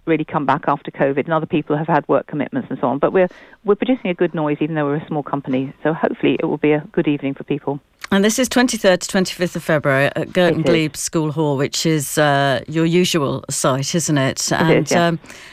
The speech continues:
Speaker 2: it's the big old stage, actually, that stage, isn't it? Uh, filling it, it must be quite a challenge.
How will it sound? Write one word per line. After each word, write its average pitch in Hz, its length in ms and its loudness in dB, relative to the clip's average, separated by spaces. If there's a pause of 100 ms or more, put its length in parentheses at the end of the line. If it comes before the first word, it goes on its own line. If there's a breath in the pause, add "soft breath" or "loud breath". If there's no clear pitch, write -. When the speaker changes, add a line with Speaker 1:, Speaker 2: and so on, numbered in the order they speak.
(160 loud breath)
Speaker 2:
it's 247 200 2
the 208 80 -6
big 269 180 4
old 254 180 2
stage, 247 640 0 (100)
actually, 156 500 -2
that 156 300 0
stage, 151 520 0
isn't 185 240 0
it? 156 200 0 (340 loud breath)
Uh, 185 180 2
filling 247 320 2
it, 180 140 2
it - 180 -4
must - 260 -2
be 214 60 0
quite - 260 -2
a - 60 -6
challenge. 151 540 0